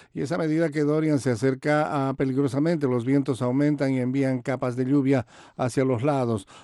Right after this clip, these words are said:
Los truenos, eh, retumban en el cielo y el poder se, eh,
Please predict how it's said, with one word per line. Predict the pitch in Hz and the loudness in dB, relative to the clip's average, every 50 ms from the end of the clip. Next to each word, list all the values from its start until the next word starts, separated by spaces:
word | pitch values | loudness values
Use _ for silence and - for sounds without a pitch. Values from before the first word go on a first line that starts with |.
| _ | _
Los | _ 123 113 - | _ -4 -4 -2
truenos, | - 143 139 147 143 143 143 135 117 | 2 2 4 4 6 4 4 4 2
eh, | 143 131 | 0 -2
retumban | 120 120 123 113 - 147 147 143 139 131 131 | -2 -2 -6 -4 -2 0 2 2 2 2 0
en | 131 131 | 0 0
el | 127 127 110 | 0 -2 -2
cielo | - 151 147 147 160 160 151 - - - - - _ | 0 2 2 2 2 0 0 -2 -6 -20 -20 -20 _
y | _ 139 | _ 2
el | 139 131 | 2 2
poder | 117 147 139 135 143 143 147 143 | 2 2 2 4 4 4 2 0
se, | 123 - 139 139 | 0 0 2 2
eh, | 135 139 135 139 - 135 123 123 123 123 123 127 - - | 4 2 2 0 -2 -2 -2 -2 -2 -4 -4 -6 -8 -12